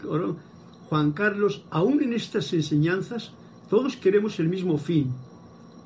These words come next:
ascensión, pero no seguimos el mismo camino, ni instructor. Mira, Juan Carlos, te voy a decir una cosa al respecto de esto, porque tenemos muchos programas que nos creemos,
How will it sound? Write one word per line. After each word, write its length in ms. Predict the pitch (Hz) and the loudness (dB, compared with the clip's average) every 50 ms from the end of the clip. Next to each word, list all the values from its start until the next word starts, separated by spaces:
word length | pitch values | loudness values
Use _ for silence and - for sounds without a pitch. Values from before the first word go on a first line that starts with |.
| - - | -8 -4
ascensión, 800 | 143 147 - - - 139 139 139 - - 190 180 151 131 123 - - - - - - - | -2 -2 -2 -2 -2 -4 -4 -4 -2 0 2 2 2 0 -2 -6 -10 -14 -20 -20 -6 -2
pero 180 | - 143 143 147 | 0 2 4 4
no 120 | 175 220 | 2 0
seguimos 640 | 214 - 220 190 185 208 208 208 214 214 - - - | 0 -2 -2 -2 0 0 2 2 0 0 -2 -4 -2
el 140 | 147 139 139 | -2 0 0
mismo 380 | 160 170 170 202 202 196 185 - | 0 0 0 0 0 0 0 -2
camino, 480 | 151 139 147 175 185 160 135 127 - - - - - - - - - - - - - - - | 0 0 2 4 4 4 2 2 -2 -6 -10 -12 -14 -18 -20 -20 -20 -20 -20 -20 -20 -4 0
ni 80 | 151 156 | 2 2
instructor. 640 | 165 151 - - 156 147 143 - - 165 135 135 - - - - - - - - - - - - | 2 0 0 0 0 0 2 2 0 0 0 -2 -6 -10 -16 -20 -20 -20 -20 -20 -20 -20 -10 -2
Mira, 220 | - 208 262 233 180 | 0 2 2 4 2
Juan 200 | - 180 175 180 | 2 2 2 4
Carlos, 380 | 208 226 202 170 156 147 143 | 4 4 4 4 2 0 0
te 80 | - 170 | 2 4
voy 120 | 175 214 | 4 4
a 80 | 240 233 | 4 4
decir 160 | 240 254 247 | 2 0 2
una 180 | 240 226 202 180 | 2 2 2 2
cosa 380 | 160 214 233 226 - 214 196 175 | 2 2 2 2 2 2 2 2
al 120 | 151 147 | 2 0
respecto 480 | 147 147 - - 185 190 180 165 165 165 | -2 -2 0 2 4 4 4 2 2 2
de 100 | 190 208 | 2 2
esto, 380 | - - - 180 185 233 262 - - - - - - - - - - - - | 2 2 2 2 2 0 -2 -6 -14 -20 -20 -20 -20 -20 -20 -20 -20 -4 0
porque 500 | - 165 180 185 190 185 185 185 196 208 | 2 2 4 2 2 4 4 4 4 4
tenemos 440 | 202 - 160 156 170 180 180 - 180 | 2 2 0 2 2 0 0 0 0
muchos 320 | 185 220 214 262 220 - | -2 -2 -2 -4 -6 -4
programas 760 | - 190 175 156 160 185 190 180 170 160 180 240 - - - - - - - - - - - - - - - - - - - - | -2 0 0 2 2 2 2 2 2 0 0 -2 -4 -10 -16 -18 -20 -20 -20 -20 -20 -20 -20 -20 -20 -20 -20 -20 -20 -20 -6 0
que 100 | 165 151 | 2 2
nos 180 | 156 151 - | 2 2 0
creemos, 720 | - 170 151 160 185 202 214 202 202 226 254 - - - | 0 0 2 4 4 4 4 4 2 0 0 -4 -8 -12